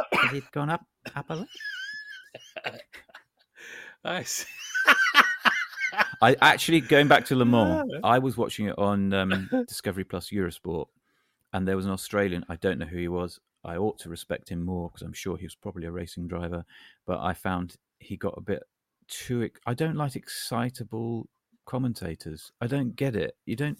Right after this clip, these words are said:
Speaker 1: tend to get it in other sports. Why does motor racing attract excitable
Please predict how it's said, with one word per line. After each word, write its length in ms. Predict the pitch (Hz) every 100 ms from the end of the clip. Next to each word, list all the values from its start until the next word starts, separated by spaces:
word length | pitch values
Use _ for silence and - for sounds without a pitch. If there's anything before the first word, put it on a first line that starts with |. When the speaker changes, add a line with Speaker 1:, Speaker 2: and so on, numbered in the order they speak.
| -
Speaker 1:
tend 360 | - 143 139
to 80 | 120
get 180 | 117 117
it 120 | 113
in 140 | 107
other 160 | 113 107
sports. 720 | - - 135 78 - - - _
Why 260 | 117 131 151
does 260 | 143 123
motor 340 | 127 120 120 87
racing 440 | 80 - 87 90 - - -
attract 400 | - - 107 - -
excitable 880 | - - - 113 107 - 80 85